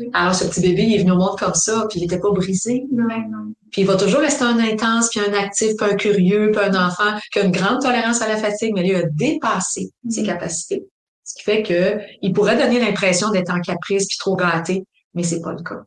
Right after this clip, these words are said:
Speaker 2: Ok.
Speaker 1: C'est ça.
Speaker 2: Mhm.
Speaker 1: Alors, c'est ça que je veux terminer là-dessus, hein.
Speaker 2: Let's go.
Speaker 1: Se rappeler qu'il y a aucun caprice, aucune manipulation, aucune gâterie chez nos enfants en matière de sommeil puis en matière d'éducation.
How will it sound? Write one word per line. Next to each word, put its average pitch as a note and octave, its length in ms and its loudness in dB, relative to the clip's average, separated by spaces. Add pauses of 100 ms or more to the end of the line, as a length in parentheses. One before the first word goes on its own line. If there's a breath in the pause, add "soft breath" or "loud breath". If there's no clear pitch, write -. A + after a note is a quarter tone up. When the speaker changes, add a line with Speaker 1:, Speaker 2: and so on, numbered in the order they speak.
(120)
Speaker 2:
Ok. G#3 300 -6 (300)
Speaker 1:
C'est - 160 -10
ça. - 160 -8 (260)
Speaker 2:
Mhm. G#3+ 240 -4
Speaker 1:
Alors, G3+ 240 0
c'est G#3+ 120 -2
ça B3+ 160 2
que B3 100 0
je F#3 120 0
veux F#3+ 60 2
terminer F3+ 360 2
là-dessus, E3+ 340 -2 (180)
hein. F#3+ 160 0
Speaker 2:
Let's F#3+ 80 -8
go. - 60 -12 (120)
Speaker 1:
Se G#3 500 2
rappeler F#3 460 -2 (400 loud breath)
qu'il G#3 480 0
y F#3+ 60 4
a - 240 -2
aucun B3 800 2
caprice, - 920 -10
aucune B3+ 600 0
manipulation, D#3+ 880 -4 (380)
aucune G3+ 720 0
gâterie F3 600 -4 (300)
chez C4 240 0
nos B3+ 260 2
enfants G3+ 500 -2
en F4+ 160 -2
matière D4 360 -2
de B3 100 0
sommeil C4 580 -2 (280)
puis D4+ 120 -6
en D4+ 60 -2
matière D4+ 440 -2
d'éducation. F3 600 -4